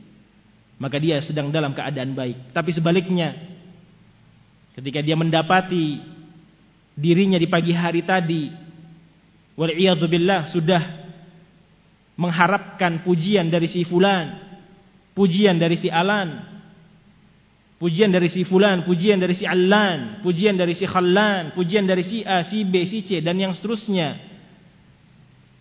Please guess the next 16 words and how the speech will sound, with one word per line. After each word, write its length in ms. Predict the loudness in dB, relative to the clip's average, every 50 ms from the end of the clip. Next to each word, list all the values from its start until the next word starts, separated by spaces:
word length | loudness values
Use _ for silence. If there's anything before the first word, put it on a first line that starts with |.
| _ _ _ _ _ _ _ _
maka 200 | -10 -8 -6 -4
berarti 560 | -4 -4 -4 -4 -4 -4 -4 -4 -4 -6 -8 -14 -20 -20 -20 -20 _ _ _ _ _ _ _ _ _ _
dia 200 | -8 -6 -6 -6
sedang 240 | -6 -8 -8 -8 -8
tidak 200 | -8 -10 -10 -10 -12
baik. 240 | -12 -12 -12 -14 -16 -20 -20 -20 -20 -20 _ _ _ _ _ _ _ _ _ _ _ _ _ _ _ _ _ _ _ _ _ _ _ _ _ _
Maka 240 | -8 -6 -6 -6 -6
keikhlasan 560 | -8 -8 -6 -2 -2 -2 -2 -2 -4 -4 -2
ini, 160 | -2 -4 -4
ikhwati 240 | -4 -6 -6 -6 -4
fillah, 240 | -4 -4 -4 -4 -4
yara'akumullah, 960 | -4 -4 -4 -4 -6 -6 -6 -6 -4 -2 0 0 0 0 -2 -6 -14 -18 -20 -20 -20 -20 -20 -20 -20 _ _ _ _ _ _ _ _ _ _
bisa 320 | -6 -4 -4 -4 -2 -2 -2
menjadi 400 | -2 -2 -2 0 0 0 0 0
tolak 320 | -2 -2 -4 -4 -2 -4
ukur 480 | -4 -4 0 0 0 0 0 -2 -6